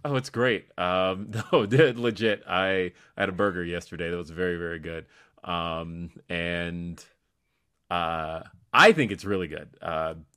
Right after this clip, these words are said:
I think that, look, it's pro wrestling. Um, it's definitely got its, it's not unlike high school lunch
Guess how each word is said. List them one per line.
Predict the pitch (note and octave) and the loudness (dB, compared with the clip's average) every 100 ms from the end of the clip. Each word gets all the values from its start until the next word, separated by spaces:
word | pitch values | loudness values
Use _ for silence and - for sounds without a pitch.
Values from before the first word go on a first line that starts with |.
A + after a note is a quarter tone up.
| _ _ _ _ _ _ _ | _ _ _ _ _ _ _
I | G#2 | -4
think | G2 A2+ G2 - | -2 -4 -4 -4
that, | G2+ F#2+ F#2 F2+ - - _ _ _ _ _ _ _ _ - | 0 0 0 -2 -6 -20 _ _ _ _ _ _ _ _ 0
look, | C#3 C#3 F2+ | 0 0 -14
it's | |
pro | - G2 | -8 -4
wrestling. | F#2 F#2 - D#2 C2+ _ _ _ _ _ _ _ - | -2 -4 -6 -20 -20 _ _ _ _ _ _ _ -10
Um, | E2+ D#2+ E2 D#2+ D#2 - _ _ _ _ _ - | -6 -6 -6 -10 -14 -18 _ _ _ _ _ -8
it's | F#2+ - | -8 -8
definitely | G2 D#2+ F#2 F2+ G2 G2 F#2+ F#2+ F#2+ | -8 -8 -8 -10 -6 -6 -4 -6 -6
got | F#2 F#2+ G2 - | -2 0 0 -2
its, | G2+ G2 - - - _ _ _ _ - | -6 -6 -8 -18 -20 _ _ _ _ -8
it's | A#2 D3 | -4 4
not | G3 - | 4 4
unlike | D3+ C3+ A#2 A2 | 0 2 0 0
high | G2+ G2 | -4 -6
school | - F#2+ D#2+ | -6 -10 -10
lunch | D#2 D#2 | -14 -16